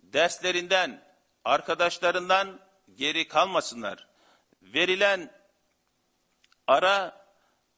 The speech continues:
uzatılacak. Sayın Bakanım birazdan söylemiş olacak. Çocuklarınızın sağlığı konusunda endişeli olmayın. Evdelerse güvendeler. Dışarı çıkmamalarına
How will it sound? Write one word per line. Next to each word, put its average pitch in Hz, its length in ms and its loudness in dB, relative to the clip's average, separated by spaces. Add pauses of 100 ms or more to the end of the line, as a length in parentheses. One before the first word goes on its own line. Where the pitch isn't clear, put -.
(440)
uzatılacak. 170 920 0
Sayın 147 480 -4
Bakanım 147 460 0
birazdan 156 640 0 (280)
söylemiş 147 540 -2
olacak. 135 460 -4 (420)
Çocuklarınızın 190 840 -2
sağlığı 170 500 0
konusunda 170 840 -2 (300)
endişeli 151 640 -4
olmayın. 196 600 0 (680)
Evdelerse 196 1000 0 (600)
güvendeler. 156 920 -2 (540)
Dışarı 175 420 0
çıkmamalarına 165 1120 0